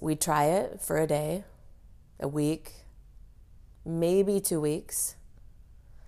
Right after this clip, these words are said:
It's a complete miracle if somehow we made it through the month of January.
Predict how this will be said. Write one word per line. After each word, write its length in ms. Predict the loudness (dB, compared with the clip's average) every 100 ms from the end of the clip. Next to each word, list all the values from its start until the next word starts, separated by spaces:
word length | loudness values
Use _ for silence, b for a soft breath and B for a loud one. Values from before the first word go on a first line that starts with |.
| b b
It's 180 | 0 2
a 60 |
complete 520 | 2 0 4 2 4 2
miracle 560 | 4 4 2 0 0
if 80 | 2
somehow 400 | 2 2 2 2
we 120 | 2
made 200 | 2 2
it 120 | 0
through 120 | -2 -4
the 100 | -2
month 200 | -4 -6
of 100 | -4
January. 520 | -2 -2 -2 -4